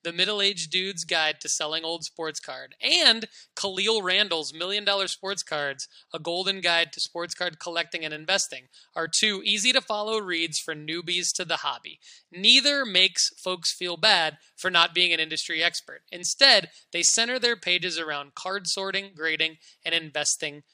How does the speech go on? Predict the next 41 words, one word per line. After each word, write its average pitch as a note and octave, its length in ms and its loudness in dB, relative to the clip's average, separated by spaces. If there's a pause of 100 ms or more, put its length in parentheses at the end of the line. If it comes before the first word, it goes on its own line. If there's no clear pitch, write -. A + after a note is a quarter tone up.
(220)
basics." - 520 -4
And E3+ 80 -14
that's E3+ 160 -6
exactly F#3 760 0 (260)
what E3 420 0
my D#3 160 0
book D3+ 380 -6
is C#3+ 160 -12
meant D3 240 -12
to - 100 -14
do. A#3+ 480 2 (400)
You F#3 200 -2
can G#3 120 0
order F3 280 -2
it D#3+ 120 -2
now E3 280 4
and D3+ 240 -8
get F#3 160 2
it G#3 180 0
by D3+ 460 2 (100)
Christmas F#3 720 -2 (960)
or G#3+ 180 0
New D#3+ 200 0
Year's C#3 400 -4
or F#3 240 -4
whenever. C#3+ 560 -2 (1000)
Thanks G3 240 6
so G#3+ 80 2
much F#3 220 -2
for F3+ 100 -8
considering F#3 560 -2
this. F3+ 180 0
And E3+ 140 -8
thanks D4 240 8
to F4+ 80 2
DeMarco G#3 640 2
Williams F#3 380 0
of D#3 80 -6
Sports F3+ 320 -6
Card E3+ 220 -2
Investor D#3 520 0